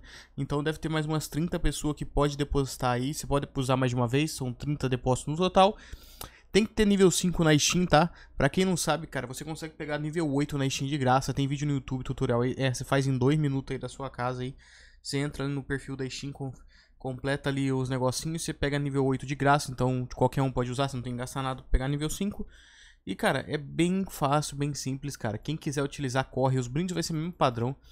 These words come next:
Vou atualizar o formulário lá, beleza? E brinde especial normal, cinquenta dólares.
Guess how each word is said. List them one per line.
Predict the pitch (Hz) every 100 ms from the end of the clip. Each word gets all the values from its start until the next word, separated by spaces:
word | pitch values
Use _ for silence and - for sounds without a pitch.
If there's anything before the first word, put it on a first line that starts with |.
| - - -
Vou | 127
atualizar | 151 156 139 151
o |
formulário | 156 139 135 127
lá, | 117 113 - - - -
beleza? | 127 120 135 143 143
E | 147 165 180 185 180 175 170
brinde | 143 165 170
especial | 170 - 143 143
normal, | 151 131 127
cinquenta | 127 131 131 131 131
dólares. | 120 127 135